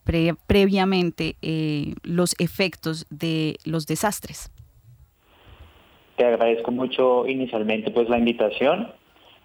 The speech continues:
Speaker 2: Eh, y básicamente, pues, respondiendo a tu pregunta,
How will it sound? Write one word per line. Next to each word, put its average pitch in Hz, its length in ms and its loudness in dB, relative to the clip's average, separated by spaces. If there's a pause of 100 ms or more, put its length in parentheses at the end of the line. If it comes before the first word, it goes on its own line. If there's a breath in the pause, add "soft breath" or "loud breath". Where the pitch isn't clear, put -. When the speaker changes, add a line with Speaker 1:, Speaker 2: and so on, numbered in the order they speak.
(100)
Speaker 2:
Eh, 107 440 2
y 120 100 -2
básicamente, 117 600 0
pues, 120 220 2
respondiendo 117 640 0
a 110 80 0
tu 117 180 0
pregunta, 120 680 0